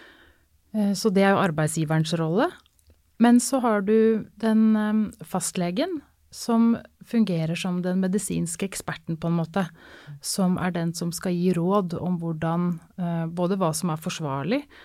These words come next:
som den, eh, sykemeldte kan gjøre, og også si noe om prognosene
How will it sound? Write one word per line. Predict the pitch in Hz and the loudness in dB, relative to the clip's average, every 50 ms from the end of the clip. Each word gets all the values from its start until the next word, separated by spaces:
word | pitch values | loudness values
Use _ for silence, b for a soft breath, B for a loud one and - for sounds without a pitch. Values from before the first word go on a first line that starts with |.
| B B B B | B B B B
som | - - - 185 180 180 | -12 -6 -2 -2 -2 0
den, | 170 175 175 175 175 175 | 0 -2 -2 -2 -2 -2
eh, | 170 170 170 170 170 | -2 -2 -2 -4 -4
sykemeldte | 170 - 190 175 - - 160 147 147 - 160 156 | -4 -6 -6 -8 -6 -4 -6 -6 -4 -8 -8 -6
kan | - 170 170 | -4 -2 0
gjøre, | 175 170 165 147 147 202 294 349 330 - | 0 0 -2 -2 -2 -2 -4 -4 -4 -6
og | - 226 220 - 185 | -4 -4 -4 -4 -6
også | - - - 214 226 226 | -6 -6 -4 -2 -2 -2
si | - - 190 180 | -4 -4 -2 0
noe | 180 196 190 175 160 | 0 0 0 0 -2
om | 156 156 | -2 -2
prognosene | - 180 175 160 190 202 175 151 151 - - 156 156 147 | -2 -4 -2 0 0 0 0 -2 -6 -6 -6 -4 -6 -6